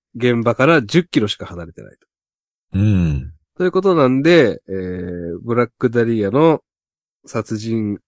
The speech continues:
Speaker 1: 犯が、まあ、連続的に起こした事件なんじゃないかと言われてるんですね。
Speaker 2: あー、同一犯。
Speaker 1: はい。
Speaker 2: そうですか。
Speaker 1: か、模倣か。
Speaker 2: おー。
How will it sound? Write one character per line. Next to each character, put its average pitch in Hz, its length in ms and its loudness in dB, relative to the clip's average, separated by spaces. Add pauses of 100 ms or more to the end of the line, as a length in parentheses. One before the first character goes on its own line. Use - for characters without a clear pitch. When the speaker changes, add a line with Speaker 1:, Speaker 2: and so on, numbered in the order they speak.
Speaker 1:
犯 98 300 -8
が、 127 180 2
ま 101 280 -2
あ、 - 20 -16 (140)
連 117 260 0
続 110 180 -4
的 110 160 0
に 107 60 0
起 107 120 2
こ 110 120 0
し - 60 -8
た 107 80 -2
事 104 120 -4
件 98 180 -6
な 95 80 -6
ん 98 40 -6
じ 98 80 -4
ゃ - 20 -2
な 101 80 0
い 98 60 -2
か 127 120 2
と 226 140 4
言 104 100 6
わ 80 80 -4
れ 78 60 -10
て 78 100 -12
る 73 80 -10
ん - 20 -12
で 65 60 -18
す - 120 -14
ね。 156 60 -12 (760)
Speaker 2:
あ 95 320 6
ー、 90 40 2
同 92 280 2
一 92 220 -2
犯。 - 100 -6 (540)
Speaker 1:
は 95 240 2
い。 80 40 -4
Speaker 2:
そ - 100 -8
う 60 40 -10
で - 0 -
す - 0 -
か。 - 0 - (200)
Speaker 1:
か、 - 100 -6
模 107 200 4
倣 98 200 0
か。 78 240 -4
Speaker 2:
お 65 560 -6
ー。 - 20 -18